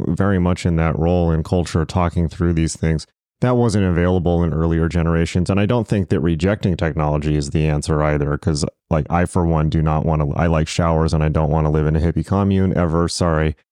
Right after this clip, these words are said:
But, but rejecting technology is just, it, that, that's a dead end. I mean, th-, you're, you're not gonna change the trajectory of the world. You're just not. So it, it really is a question of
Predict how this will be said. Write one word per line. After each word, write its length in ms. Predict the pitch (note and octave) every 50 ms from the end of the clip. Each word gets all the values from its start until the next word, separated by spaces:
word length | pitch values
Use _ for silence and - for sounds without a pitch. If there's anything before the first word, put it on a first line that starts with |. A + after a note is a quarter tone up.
| _ _ _ _ _ _ - - - -
But, 400 | F#2+ - G#2 F#2+ F2 - - -
but 300 | G#2+ G#2 A#2+ A2 - -
rejecting 480 | F2 B2 A#2+ G2 B2+ B2+ A#2+ - B2 G#2
technology 680 | B2+ A#2 F#2+ G2+ G#2 G#2 G2+ G2+ F#2+ E2 G2 G2 F#2
is 160 | F2+ F2+ E2+
just, 260 | - - G2 - - D#2
it, 180 | G#2 E2+ - D#2+
that, 220 | F#2 E2+ - F2
that's 180 | G2+ F#2+ - -
a 60 | F2
dead 240 | - F#2 F#2 E2 F#2+
end. 240 | F2+ D#2+ D2+ D2
I 40 | D2+
mean, 360 | D2 D#2 D#2 D2+ D2+ D2+ D2+
th-, 180 | - - C2 - - -
you're, 220 | F#2 F2 D2+ F2
you're 100 | F#2 F#2+
not 160 | G#2 G#2 G2
gonna 180 | - G2 F#2 F2
change 440 | - - - G2+ G2 G2 F2+ D2 D2
the 100 | E2 D#2
trajectory 640 | - G2 F2 D2+ E2+ E2+ E2 - - - D#2+ D2+
of 80 | D2 C#2+
the 100 | - D2+
world. 400 | D#2+ E2+ D#2 D2 - - C#2 - _ -
You're 100 | G2 F2
just 180 | D2+ D2+ D2 -
not. 400 | E2+ E2 D#2 D2 D2+ D2 - - - _ _ _ _ _ _ _ _ _
So 720 | - - - - G2 F2+ F2 E2+ E2 E2 D#2+ D#2 C#2 - - _ _ -
it, 180 | F#2+ G#2 - -
it 140 | A2 F#2+
really 320 | F#2 F#2+ G2+ G2 F#2+ F2+ F2
is 120 | F2+ D#2
a 60 | F2+
question 540 | - - - F2+ F2+ - - - F#2 E2+ E2
of 320 | E2 D#2+ D#2+ D#2 D2 -